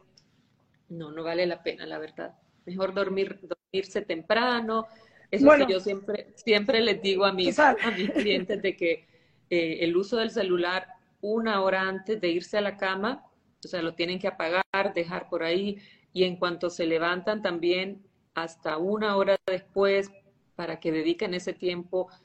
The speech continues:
Speaker 1: a su mente, a su cuerpo, eh, y,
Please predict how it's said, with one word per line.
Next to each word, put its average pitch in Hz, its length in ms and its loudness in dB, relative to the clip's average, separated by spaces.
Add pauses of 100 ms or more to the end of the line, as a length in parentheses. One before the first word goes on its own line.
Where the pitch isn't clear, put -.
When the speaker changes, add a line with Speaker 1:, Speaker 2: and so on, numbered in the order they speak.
(160)
Speaker 1:
a 170 120 -4
su 165 160 -8
mente, 180 600 -2
a 160 100 2
su - 180 -10
cuerpo, 180 840 0 (380)
eh, 156 340 -4 (480)
y, - 280 -20